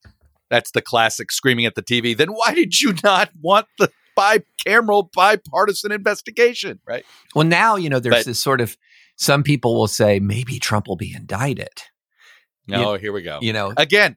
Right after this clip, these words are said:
Speaker 2: Mm-hmm.
Speaker 1: hopefully somebody else does the dirty work.
Speaker 2: Somebody
Speaker 1: Oh,
Speaker 2: else.
Speaker 1: maybe it'll be that guy, Cy Vance. Maybe it'll be Letitia James. Maybe it'll be Merrick Garland. You're like, has anybody decided to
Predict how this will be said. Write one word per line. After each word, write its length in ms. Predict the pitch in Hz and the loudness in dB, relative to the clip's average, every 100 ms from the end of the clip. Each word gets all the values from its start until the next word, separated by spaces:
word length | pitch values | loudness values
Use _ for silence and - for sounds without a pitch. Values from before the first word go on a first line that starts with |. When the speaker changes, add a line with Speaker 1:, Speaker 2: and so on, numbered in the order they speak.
| - | -6
Speaker 2:
Mm-hmm. 180 | 113 104 | -6 0
Speaker 1:
hopefully 420 | 202 214 214 220 | 2 2 0 -2
somebody 500 | 180 - 202 196 185 | 0 2 2 2 2
else 240 | 175 180 - | 0 -2 -2
does 340 | 143 151 135 | 0 0 0
the 80 | 151 | -6
dirty 280 | 139 139 117 | -2 -2 -2
work. 140 | 95 - | -6 -2
Speaker 2:
Somebody 580 | 135 147 156 196 151 | -2 0 0 -2 -2
Speaker 1:
Oh, 80 | 135 | -2
Speaker 2:
else. 120 | 160 156 | 0 2
Speaker 1:
maybe 220 | 190 214 | 0 4
it'll 180 | 202 - | 2 2
be 140 | 196 185 | 2 4
that 220 | 190 - | 2 4
guy, 180 | 175 180 | 2 2
Cy 320 | - 175 170 | 2 2 2
Vance. 440 | 135 151 107 - 123 | 0 -4 -4 -6 0
Maybe 240 | 160 202 | 2 4
it'll 140 | 196 | 2
be 140 | 185 185 | 0 0
Letitia 520 | 180 - 185 - 165 | -2 -2 -2 0 -2
James. 440 | 131 147 131 92 - | 0 0 0 -2 0
Maybe 200 | 165 208 | 2 4
it'll 120 | 196 | 0
be 120 | 185 | -2
Merrick 320 | 180 180 175 - | 2 2 2 2
Garland. 340 | 165 156 127 | 0 0 -4
You're 100 | 139 | -4
like, 180 | 143 - _ _ _ _ _ - | -4 -4 _ _ _ _ _ -2
has 120 | 135 | 0
anybody 340 | 175 202 208 | 2 2 2
decided 460 | 175 165 180 180 | 2 0 2 2
to 100 | 170 | -2